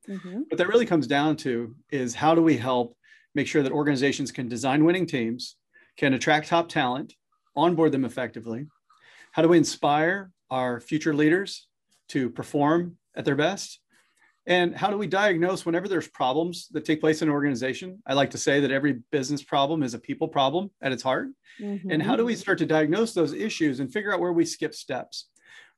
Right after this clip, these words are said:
Speaker 2: What I most often find when I'm working with business leaders is that whenever we see an issue that shows up in the business, we can almost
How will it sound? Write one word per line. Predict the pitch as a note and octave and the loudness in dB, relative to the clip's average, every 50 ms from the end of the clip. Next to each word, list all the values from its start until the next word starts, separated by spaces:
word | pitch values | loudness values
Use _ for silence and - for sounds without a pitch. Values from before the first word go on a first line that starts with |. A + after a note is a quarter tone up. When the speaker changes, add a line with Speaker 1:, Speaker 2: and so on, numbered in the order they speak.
| _ | _
Speaker 2:
What | - C#3 C3+ | 0 2 4
I | D3 D#3+ F3 | 6 4 4
most | F3+ F3 E3 E3+ E3 | 4 4 2 2 2
often | D#3 D3 C3+ C3+ C#3+ | 2 2 2 0 -2
find | - - - D3 D3 D3 | 0 2 2 4 4 4
when | C#3 C3 C3+ | 2 2 0
I'm | B2+ | 0
working | B2+ C3+ C#3 C3+ D3 C3+ | 0 0 -2 -2 -2 -4
with | B2+ A#2+ B2 | -4 -4 -4
business | C#3+ C#3+ D3+ D3 D3 C3 - | -2 0 0 2 0 -2 -2
leaders | C#3+ C#3 C#3 C3 C3+ C3+ B2+ - - _ _ _ _ _ _ _ - | -2 -2 -2 -2 -2 -4 -4 -8 -12 _ _ _ _ _ _ _ -8
is | C#3 B2 | -4 0
that | C#3+ C#3 C#3 | 0 0 0
whenever | C3+ C3+ C#3+ D3 F#3 G3 | 0 -2 -2 -2 -2 -2
we | G3 F3 | -2 -2
see | E3+ - F3+ E3+ | -2 2 4 4
an | D#3 D3 | 4 4
issue | D3+ D#3 E3+ E3+ E3 - - C3 B2 A#2+ A#2 A#2+ | 2 0 0 0 0 0 -2 -4 -4 -6 -8 -8
that | C3+ B2+ | -10 -8
shows | - - D#3+ D#3 C#3+ | -2 2 2 4 4
up | F#3 F3 - | 2 0 -2
in | G#3 | -4
the | G#3 | -4
business, | F3 F3 D#3 C3 A#2 A#2+ A2+ A2+ - - | 2 2 2 2 2 -4 -6 -6 -8 -10
we | - C3 | -12 -8
can | B2 C#3 | -8 -6
almost | - C#3+ D3 D3+ C#3+ - | -2 0 2 2 0 0